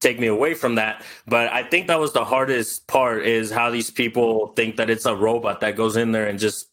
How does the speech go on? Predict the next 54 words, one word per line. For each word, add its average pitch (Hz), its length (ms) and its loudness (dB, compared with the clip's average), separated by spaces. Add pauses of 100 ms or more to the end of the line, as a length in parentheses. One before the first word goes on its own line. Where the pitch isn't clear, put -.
picks 113 240 0
up 117 180 0
everything 107 520 0
and 98 320 -4
cleans 117 280 -2
it 107 80 2
up 110 140 -2
for 117 100 -2
the 104 100 -2
next 107 300 -2
tenant. 107 360 -2 (440)
But 104 380 0 (320)
I 127 200 0 (220)
also, 131 760 2 (380)
me 135 260 0
being 135 240 0
the 123 80 0
nice 123 280 -2
guy 123 220 0
that 117 140 0
I 110 80 0
am, 113 600 -2
I 113 140 0
feel 120 240 2
like 113 200 -2
a 113 40 0
lot 113 160 0
of 117 80 -2
people 117 240 0
kinda 113 260 -4
took - 220 0
advantage 113 500 0
of 113 80 4
that 107 220 -2
too. 113 400 0
And 101 160 -4
so 101 400 0 (420)
it, 131 360 -2
basically, 160 320 4
I 135 80 2
learned 147 260 0
the 127 80 2
hard 135 300 2
way 117 180 2
that, 110 280 0
uh, 107 360 0
I 120 100 -2
had 131 140 0
to 127 100 0
have 120 220 0
that 110 220 0
business 123 340 2
mindset, 117 400 2
and, 120 180 -2